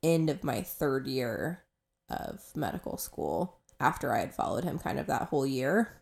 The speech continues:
And that was hard. It was really hard. And I don't have kids. And I just thought, "I don't know if I could do this for the rest of my life." But as that experience was going on, I was also having these other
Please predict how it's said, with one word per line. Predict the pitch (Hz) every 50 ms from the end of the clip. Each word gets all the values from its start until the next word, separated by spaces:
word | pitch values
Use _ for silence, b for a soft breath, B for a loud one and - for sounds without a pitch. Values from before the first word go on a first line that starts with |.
| - - -
And | 175 185
that | 240 302
was | 294 -
hard. | - - - - - - - - - - -
It | - - -
was | 240 - -
really | 196 175 175
hard. | 170 - 139 - -
And | 147 165 170
I | 208
don't | 226 208 170
have | 175 160 160 185
kids. | - - 147 147 147 147 143 151 160 - - - - - _ -
And | - 113 123 123 135 175 190 - - _ _ _ _ _ _ _ _ -
I | 180 170
just | 170 165 175 - - -
thought, | 170 151 147 147 - - -
"I | 170
don't | 185 185 190 180
know | 160 165
if | - -
I | - -
could | - - -
do | - 113 113
this | - - - -
for | - - - -
the | -
rest | - - 180 - - -
of | 160
my | 85 80 - -
life." | - - - 180 - - - - - _ - - - -
But | - 208 - -
as | - 220 240 240 220 185
that | 196 196 185 196 190
experience | 185 - - - - 175 165 165 160 170 -
was | 156 156 -
going | - - 151 147 151 151 180
on, | 240 285 262 214 190 165 160 170 -
I | - 175 165
was | 165 -
also | 170 170 175 - 165 170
having | 170 - 170 151 156 196 160 147 147 143
these | 143 156 - -
other | - 226 240 226 202 180 165 156 156 151 156 156 156 - -